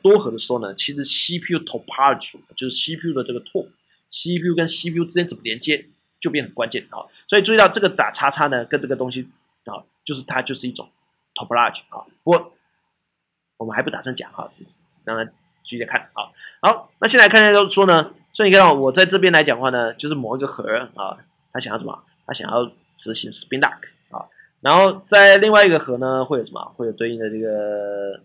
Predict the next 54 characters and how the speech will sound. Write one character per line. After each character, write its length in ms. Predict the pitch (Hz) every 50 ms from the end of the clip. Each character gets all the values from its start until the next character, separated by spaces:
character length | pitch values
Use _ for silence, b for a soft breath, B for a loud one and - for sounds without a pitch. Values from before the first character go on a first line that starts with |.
| _ _ _
存 180 | - - 117 120
取 140 | - 110
到 260 | 101 117 117 110 104 104
这 180 | 104 - 113
个 80 | 113 113
spin 220 | - - - 117
lock 160 | 117 110 104 - -
的 100 | - 101
这 100 | - 101
个， 200 | 104 98 87 _ _
这 100 | - 117
个 60 | 117
结 160 | - - 104 110
构。 260 | - 185 - - _ _ _ _ _ _ _ _ _ _ _ _ _ _ _ _ _ _ _ _ _ _ _ _ _ _ _ _ _ _ _ _ _ - _ _ _ _ _ _ _
好， 320 | - 156 202 - - - _ _ -
那 200 | - 196 214 208
所 140 | 208 220
以 40 | 214
呢， 200 | 190 185 175 175
你 80 | 165 143
看 120 | 175 180
到 160 | 160 143 147
一 60 | 151 160
开 160 | 165 180 160
始 100 | - 120
呢， 360 | 113 110 110 117 120 117 -
我 140 | - 117 110
这 100 | - 147
一 40 | 147
段 120 | 147 143
程 100 | 139 -
式 80 | 117 135
码 200 | 123 - - -
要 40 | 110
做 120 | 117 113
什 60 | 113
么？ 120 | 113 - -
去， 560 | _ - 117 113 110 110 107 107 104 - - _ _ _
去 460 | - - - 120 117 113 107 - _ _ _ _ _ _ _ _ _ _ _ _ _ _ _ _ _ _ _ _ _ _ _ _ _ _ _ _ _ _ _ _ _ _ _ _ _ _ _ _ _ _ _ _ _ _ _ _ _ -
对 140 | - 139 127
这 100 | 127 120
个 80 | 120
什 60 | 101
么？ 100 | - - - - _ -
对 120 | - 127
这 60 | 123 117
个 60 | 117
ticket 360 | - - 156 - 123 - _ -
啊， 160 | - - 101 -
做 200 | - - 127 120
一 40 | 117
个 100 | - 110
什 120 | - -
么？ 160 | 92 95 -